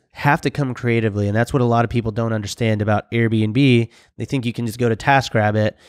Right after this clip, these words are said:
and hire everybody, which I do. I hire a lot of TaskRabbit people,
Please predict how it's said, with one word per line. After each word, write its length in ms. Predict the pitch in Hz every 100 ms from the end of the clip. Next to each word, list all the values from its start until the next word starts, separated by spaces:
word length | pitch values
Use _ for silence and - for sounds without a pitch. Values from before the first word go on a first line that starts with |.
| - -
and 100 | 107
hire 340 | 143 175 120
everybody, 560 | 107 104 101 101 110 139
which 200 | 147 -
I 180 | 147 160
do. 340 | 160 170 123
I 120 | 120
hire 200 | 123 156
a 60 | 139
lot 160 | 135 123
of 60 |
TaskRabbit 600 | - 135 151 - 110 110
people, 480 | - 110 113 107